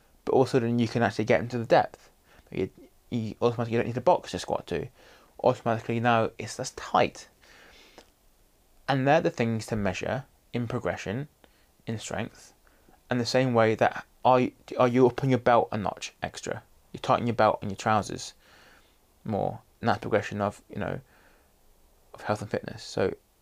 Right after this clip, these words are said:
losing weight without weighing yourself, do you have to, have, have to add, um, notches into your belt?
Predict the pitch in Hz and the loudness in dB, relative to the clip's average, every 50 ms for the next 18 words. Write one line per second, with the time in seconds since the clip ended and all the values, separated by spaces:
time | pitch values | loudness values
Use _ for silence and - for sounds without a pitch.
0 | _ _ _ _ _ _ _ _ _ _ _ _ _ _ _ _ - 117 107 - | _ _ _ _ _ _ _ _ _ _ _ _ _ _ _ _ -8 -8 -6 -6
1 | 110 113 151 160 - - 117 113 104 - - 147 143 110 98 - - - - - | -2 2 2 2 2 0 -2 -4 0 2 2 2 2 0 -4 -4 -6 -6 -6 -6
2 | - - _ _ _ _ _ - - - - 110 98 - - - 85 - - _ | -10 -20 _ _ _ _ _ -20 -12 -4 -2 -2 -2 -2 -2 -4 -4 -4 -6 _
3 | - - - 113 117 - - - - - - - 147 180 165 139 - - - _ | -12 -6 -6 -6 -4 -4 -4 -4 -4 -2 0 2 4 4 2 0 -6 -20 -20 _
4 | _ _ _ _ _ _ - 107 98 90 92 95 110 - _ _ _ _ _ _ | _ _ _ _ _ _ -2 -2 -2 -2 -2 -6 -12 -16 _ _ _ _ _ _
5 | _ _ _ _ _ _ _ _ _ _ - - - 131 110 - - - - 95 | _ _ _ _ _ _ _ _ _ _ -20 -8 -6 -4 -4 -4 -6 -8 -8 -8
6 | 90 - 92 - - 87 85 - - | -6 -6 -4 0 2 2 2 0 -2